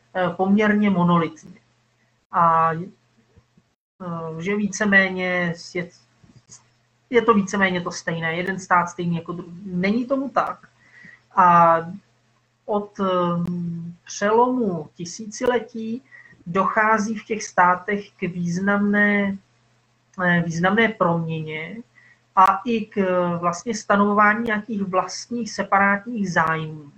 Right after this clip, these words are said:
což se samozřejmě promítá i, eh, v těch vzájemných vztazích mezi těmi státy a samozřejmě to hraje svoji roli,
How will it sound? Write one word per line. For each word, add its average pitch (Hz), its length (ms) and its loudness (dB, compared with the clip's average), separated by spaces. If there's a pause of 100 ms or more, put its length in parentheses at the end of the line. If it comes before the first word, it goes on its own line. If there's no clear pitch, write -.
(640)
což - 280 0
se 240 200 4
samozřejmě 226 480 -2
promítá 208 800 0
i, 240 220 -4
eh, - 1200 -12
v - 120 -20
těch 185 160 -4
vzájemných 175 460 2
vztazích 175 400 -6
mezi 185 200 -6
těmi 214 180 -6
státy 185 420 0
a - 60 -10
samozřejmě 214 420 -6
to 214 140 0
hraje 190 360 2
svoji 196 480 -2
roli, 185 420 0